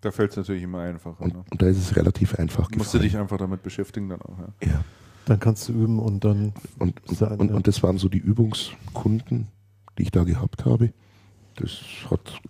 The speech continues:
Speaker 2: gut geklappt, Gott sei Dank. Und, und das, so sind wir dann da reingekommen.
Speaker 1: Mhm.
Speaker 2: Mit, mit, mit dem interessanten Hintergrund, dass ich mittlerweile viel mehr Verträge als,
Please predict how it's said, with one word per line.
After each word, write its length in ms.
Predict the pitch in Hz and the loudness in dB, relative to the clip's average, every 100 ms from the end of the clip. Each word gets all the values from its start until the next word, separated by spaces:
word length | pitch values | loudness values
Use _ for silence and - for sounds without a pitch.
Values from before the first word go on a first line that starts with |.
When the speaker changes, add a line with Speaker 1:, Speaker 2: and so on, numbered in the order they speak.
| - | -2
Speaker 2:
gut 220 | 107 - | -2 0
geklappt, 480 | - - - - - | 0 2 2 0 -2
Gott 160 | - - | 0 0
sei 140 | - | 4
Dank. 320 | 85 98 131 - _ - - - - - _ - _ _ _ _ _ _ | 2 2 -2 -8 _ -20 -20 -20 -20 -20 _ -20 _ _ _ _ _ _
Und, 240 | - - - | -8 -8 -6
und 140 | 85 | -2
das, 120 | 95 | -2
so 100 | - | 0
sind 180 | 101 98 | 2 4
wir 80 | 92 | 4
dann 140 | 92 | 2
da 80 | 98 | 2
reingekommen. 680 | 95 90 87 85 - 78 82 - _ _ _ | 2 2 2 -2 -4 -6 -8 -10 _ _ _
Speaker 1:
Mhm. 240 | 120 92 95 - _ _ _ - - 90 127 | -18 -16 -16 -20 _ _ _ -12 2 4 4
Speaker 2:
Mit, 200 | 113 - | 2 4
mit, 240 | 120 - | 2 4
mit 120 | - | 2
dem 100 | 113 | 4
interessanten 640 | 107 104 104 101 147 - 120 | 2 4 4 2 0 0 2
Hintergrund, 1000 | 104 - 151 143 - - - - 139 - | 2 2 4 4 0 -8 -10 -2 -2 0
dass 140 | 110 | -2
ich 80 | - | 0
mittlerweile 380 | 120 - 113 107 | -4 0 2 2
viel 260 | - 170 160 | 0 0 2
mehr 160 | 131 | 2
Verträge 520 | 120 - - 135 131 | 2 0 2 2 4
als, 240 | 95 92 | 2 0